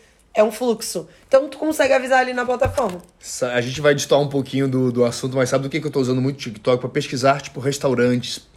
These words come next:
Speaker 1: Ah, eu também, sempre.
Speaker 2: Muito, assim, o TikTok é muito melhor do que o Google, porque o Google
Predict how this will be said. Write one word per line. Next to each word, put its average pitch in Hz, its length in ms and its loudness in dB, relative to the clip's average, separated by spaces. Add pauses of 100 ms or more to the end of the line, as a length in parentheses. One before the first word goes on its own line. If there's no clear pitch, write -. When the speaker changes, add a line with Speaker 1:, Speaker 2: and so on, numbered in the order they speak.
(200)
Speaker 1:
Ah, 220 140 4
eu 175 80 2
também, 180 260 -2
sempre. 160 300 0
Speaker 2:
Muito, 151 420 4
assim, 123 200 2
o 120 60 0
TikTok 143 460 0
é 170 60 4
muito 185 320 2
melhor 196 220 4
do 190 60 -8
que - 60 -2
o 240 80 4
Google, 185 220 2
porque - 180 0
o 185 60 6
Google 180 480 2